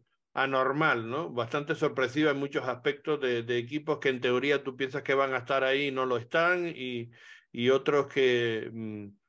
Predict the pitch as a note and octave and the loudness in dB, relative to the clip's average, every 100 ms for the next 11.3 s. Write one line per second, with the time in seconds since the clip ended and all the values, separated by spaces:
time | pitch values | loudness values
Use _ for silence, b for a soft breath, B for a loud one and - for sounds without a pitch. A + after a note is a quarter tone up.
0 | _ - A#2+ A#2+ A#2+ C#3+ C#3 D3 C#3 C#3 | _ -4 -4 -2 0 0 2 2 2 2
1 | D3+ C#3+ - D3 C#3+ B2+ A#2+ D3 C3 C3 | 4 2 2 -2 0 -2 2 2 2 0
2 | A#2+ C3 B2 C#3 C#3+ C#3 B2+ C3 C3 B2+ | 0 0 0 0 -2 -4 0 2 2 0
3 | C3 B2 A#2+ B2 A#2 B2+ B2+ B2 A#2+ B2+ | -2 -4 -4 -6 -2 0 0 -2 -4 -4
4 | B2 A#2 A#2 A#2 A#2+ A2 B B B - | -4 -4 -2 0 -2 -4 B B B 0
5 | C3 C#3+ C#3+ D3+ E3+ F3+ E3+ F3 E3 E3+ | 4 4 4 4 4 4 4 4 2 2
6 | E3+ E3 C#3 C#3 D3+ D#3 D3+ D#3 D3+ B2+ | 4 4 4 4 4 2 0 0 0 2
7 | C#3+ C3 B2 A#2+ B2 A#2+ A#2+ A#2+ A#2+ F#2+ | 0 0 -2 -4 -6 -4 -2 0 -2 -2
8 | G#2+ D#3 _ _ _ _ - A#2 A#2+ A#2+ | -6 -10 _ _ _ _ -6 -4 -2 2
9 | C3+ D3 D3 C3+ B2+ B2 B2 A#2+ A#2 B2 | 2 2 2 4 4 2 0 0 0 -2
10 | A#2+ C3+ C3+ C#3+ D#3 D3+ E3 E3+ E3 D#3 | 0 0 0 2 2 4 4 6 4 4
11 | E3 D#3+ | 2 2